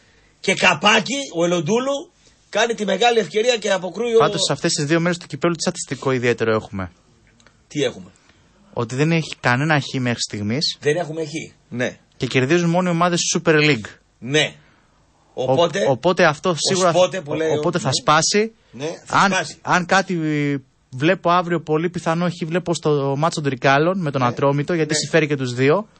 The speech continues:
Speaker 1: Ναι.
Speaker 2: Και βλέπω τον Όφη να κερδίζει τον Πλατανιά. Από τις ομάδες της Football League δηλαδή.
Speaker 1: Ο Παράσχος απελήθη ή ακόμα;
Speaker 2: Νομίζω είναι στον πάγκο του.
Speaker 1: Είναι
Speaker 2: Και κα-,
Speaker 1: ακόμα.
Speaker 2: και-, εντάξει, οι άνθρωποι έχουν μια φιλοσοφία, δεν αλλάζουν εύκολα. Εκεί στον
Speaker 1: Το
Speaker 2: Πλατανιά,
Speaker 1: στηρίζουν
Speaker 2: το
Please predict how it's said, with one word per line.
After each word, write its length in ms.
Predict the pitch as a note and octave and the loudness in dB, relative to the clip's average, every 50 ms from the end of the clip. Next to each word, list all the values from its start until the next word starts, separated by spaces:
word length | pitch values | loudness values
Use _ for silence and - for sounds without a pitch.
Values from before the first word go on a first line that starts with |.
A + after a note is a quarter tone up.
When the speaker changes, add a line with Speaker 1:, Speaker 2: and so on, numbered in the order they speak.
| _ - | _ -12
Speaker 1:
Ναι. 240 | A2 B2+ C#3+ F3 G3+ _ _ _ _ _ _ _ _ _ _ _ _ _ _ _ _ _ _ _ _ _ _ - | -10 -8 -8 -10 -12 _ _ _ _ _ _ _ _ _ _ _ _ _ _ _ _ _ _ _ _ _ _ 0
Speaker 2:
Και 120 | - D#3 | 0 2
βλέπω 260 | C#3+ E3+ G#3+ G#3 A3+ G#3 | 4 4 2 2 2 2
τον 200 | G3+ F#3 F3+ G#3 | 2 2 2 0
Όφη 200 | A3+ A3 - A3 | 0 0 0 0
να 100 | G3+ F#3+ | 0 0
κερδίζει 340 | - F3+ F3 F3+ G#3+ A3+ G#3+ | 0 0 2 2 2 2 2
τον 100 | A3 F#3+ | 0 2
Πλατανιά. 640 | F#3+ F#3+ F3+ F#3 F#3 F#3+ F#3+ F#3+ E3+ C3 G#2 G2 - _ _ _ _ _ _ | 2 2 4 2 2 4 4 4 4 4 2 0 -4 _ _ _ _ _ _
Από 240 | - - B2+ - C#3+ | -6 -6 -4 -4 -4
τις 140 | C#3+ - - | -4 -2 -2
ομάδες 320 | D3+ D#3 E3+ F#3 F3+ F3 | 0 2 2 2 0 -2
της 180 | F3 E3 D3 - | -2 -4 -6 -4
Football 320 | - E3+ D#3 D#3 D#3+ D#3+ E3 | -4 -4 0 0 2 2 2
League 100 | D#3+ C#3 | 2 0
δηλαδή. 340 | C3+ B2+ A#2+ A#2 A#2 A#2+ C#3 | 0 0 2 2 2 2 2
Speaker 1:
Ο 40 | |
Παράσχος 320 | C#3+ E3 F#3 F#3+ F#3 E3 D#3+ | 2 0 0 -2 -6 -8 -8
απελήθη 600 | D3 A#2 C3+ C3+ D3 E3+ E3+ F3+ G3 C#3+ A2 - | -8 -6 -6 -6 -4 -6 -6 -6 -8 -8 -10 -8
ή 120 | - C#3+ D3 | -6 -6 -6
ακόμα; 340 | C3+ B2 B2+ G#2+ G2+ F2+ - _ _ _ _ | -4 -6 -8 -10 -10 -12 -16 _ _ _ _
Speaker 2:
Νομίζω 320 | - D3 E3 G3 A3 A3 G#3+ | 0 2 2 4 4 4 4
είναι 140 | G#3 G#3 | 4 2
στον 200 | G3+ - F3+ E3+ | 0 0 0 2
πάγκο 280 | E3 F#3 F3+ D#3 C3 A#2+ | 2 2 2 2 -2 -6
του. 140 | A2 - F#2+ - _ _ _ _ | -8 -8 -14 -14 _ _ _ _
Speaker 1:
Είναι 120 | - D3+ | -10 -6
Speaker 2:
Και 60 | E3 D#3 | -4 0
κα-, 120 | D3+ D#3+ | 2 2
Speaker 1:
ακόμα. 180 | E3 D#3 B2+ A2+ - - - _ _ _ _ _ _ _ | 2 0 -2 -10 -14 -16 -20 _ _ _ _ _ _ _
Speaker 2:
και-, 100 | - - | -6 -4
εντάξει, 340 | G3+ G#3+ A#3 A3+ - - G3 | 0 2 2 2 2 2 2
οι 20 | |
άνθρωποι 300 | G3+ G#3+ G#3+ G#3 F#3 G3+ | 4 2 2 0 -2 -4
έχουν 140 | G#3+ G3+ G3 | -4 -2 0
μια 120 | G3 G#3 | 0 0
φιλοσοφία, 520 | G#3 - G3 F3+ E3 - C#3+ - - A3 G#3 | 0 0 -2 -2 -2 -2 -2 0 2 2 2
δεν 120 | F#3+ G#3 G3+ | 2 0 0
αλλάζουν 380 | G3 F#3 E3 D3+ B2+ A#2 A#2 | 2 2 2 0 0 -2 -4
εύκολα. 420 | A#2 A2 - - B2+ C#3 D#3 E3+ - _ _ _ _ _ _ _ _ _ _ _ | -6 -4 -4 -2 -2 -2 -2 -4 -6 _ _ _ _ _ _ _ _ _ _ _
Εκεί 180 | - A#2+ - C#3+ | -10 -8 -4 -4
στον 120 | - D3 B2+ | -2 0 2
Speaker 1:
Το 80 | C3 B2+ | 2 4
Speaker 2:
Πλατανιά, 200 | B2 B2 A#2+ C3 D3+ E3 | 4 4 4 4 4 4
Speaker 1:
στηρίζουν 80 | |
Speaker 2:
το 40 | F3+ | 2